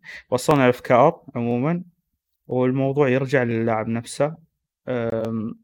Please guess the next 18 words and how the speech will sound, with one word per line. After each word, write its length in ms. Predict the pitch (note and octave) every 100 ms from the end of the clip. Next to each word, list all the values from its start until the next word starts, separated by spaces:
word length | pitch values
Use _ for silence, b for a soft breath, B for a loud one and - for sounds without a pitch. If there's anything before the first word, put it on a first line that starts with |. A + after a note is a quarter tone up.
| _ _ _ _ _ _ _ _ - B B
ما، 480 | - D3 D#3 A#2+ G2+
ما 180 | B2+ D#3+
ندعي 360 | D3+ B2 B2 A#2+
إحنا 260 | C3 A#2
مثالية، 400 | A#2 - A#2 A#2
كلنا 260 | B2 C3 B2
نغلط، 600 | A#2 A2+ A#2 D#3 - - -
كلنا 300 | B2+ B2 A#2+
نسوي 640 | A2+ A#2+ A#2 A#2 A2+ A2 F2 - -
أشياء 640 | - - A2 - B2 D#2+
أحيانًا 340 | - B2 A#2
غبية، 500 | A2+ A2 A#2 B2 E3 - _ _ -
تمام؟ 440 | A2+ A2+ E3 F#3+ B B B B C3+
بس، 440 | B2+ - - - _ -
آه، 600 | B2 A#2 A2+ A2+ A2+ - - _ _ _ _ -
اللي 300 | C#3+ E3 C3+
يبذل 280 | C#3+ D3+ C3+
مجهود 440 | B2 B2 C#3 B2+